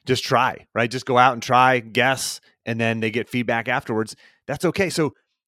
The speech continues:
Reid Hoffman, the founder of LinkedIn, said, "If you're not embarrassed by your first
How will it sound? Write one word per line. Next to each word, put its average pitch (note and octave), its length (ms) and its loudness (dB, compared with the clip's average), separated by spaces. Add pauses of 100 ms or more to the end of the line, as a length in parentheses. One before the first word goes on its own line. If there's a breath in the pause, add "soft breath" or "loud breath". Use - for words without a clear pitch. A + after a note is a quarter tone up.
(320)
Reid D3 280 2
Hoffman, D3 340 2
the A#2+ 60 -2
founder C#3 280 2
of A#2 80 -2
LinkedIn, C3 420 -2
said, B2 240 2
"If A2 100 -6
you're C3 100 -2
not D3+ 240 -2
embarrassed A#2+ 420 -2
by B2 80 -2
your A#2 80 -2
first - 320 -6